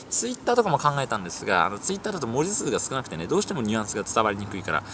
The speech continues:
これやっぱYouTubeを使うべきだなと思ってね、えー、スーツ、えー、交通チャンネルかな、旅行チャンネルか分かんないですけど、えー、投稿させていただいております。まあ、やんわりと本当にお伝えできればそれでいいんです。別に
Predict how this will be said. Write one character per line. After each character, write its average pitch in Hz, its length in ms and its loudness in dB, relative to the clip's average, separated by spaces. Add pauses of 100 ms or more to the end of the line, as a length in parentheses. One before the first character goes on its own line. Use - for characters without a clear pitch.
(160)
こ - 80 -10
れ 247 60 0
や 240 60 2
っ - 20 -2
ぱ - 100 -2
YouTube 147 420 0
を 92 80 2
使 - 160 -2
う 87 60 0
べ 92 80 -4
き 87 80 -8
だ 73 80 -2
な 73 140 -2
と 76 80 -10
思 69 100 -10
っ - 20 -14
て 76 100 -10
ね、 73 220 -6
え 76 200 -8
ー、 - 20 -6
ス 117 160 -4
ー 104 60 -4
ツ、 76 400 -8
え 87 100 -14
ー、 - 60 -16
交 131 180 -4
通 151 140 -2
チ 156 100 0
ャ 143 40 2
ン 127 40 -4
ネ 95 60 -6
ル 76 80 -6
か 76 100 -4
な、 104 100 2
旅 90 140 -4
行 104 140 -4
チ - 80 -2
ャ - 20 -2
ン 95 40 -10
ネ 85 40 -8
ル 76 60 -12
か 71 80 -4
分 73 60 -4
か 90 100 -4
ん 85 40 -2
な 73 60 -6
い 69 40 -6
で - 40 -8
す - 60 -8
け - 80 -6
ど、 - 160 -4 (260)
え 90 80 -10
ー、 - 20 -12
投 101 160 -6
稿 95 140 -4
さ 87 160 -2
せ 90 120 -6
て 95 200 -4
い - 60 -14
た 95 100 -4
だ 90 80 -2
い 85 60 -8
て 76 240 -8
お 80 40 -10
り 82 80 -10
ま 78 120 -6
す。 - 100 -6
ま 127 80 -6
あ、 - 20 -4
や 143 180 -2
ん 285 100 -4
わ 359 100 2
り 240 80 -4
と 120 320 4
本 127 120 -6
当 135 60 6
に 120 100 2
お 113 40 0
伝 - 160 4
え 110 40 4
で 110 60 0
き - 80 -4
れ 107 60 2
ば 73 80 0
そ - 160 0
れ 117 60 2
で 110 80 0
い - 20 -2
い - 20 -2
ん - 40 -10
で 98 60 -10
す。 - 80 -6
別 123 180 -2
に 143 120 -2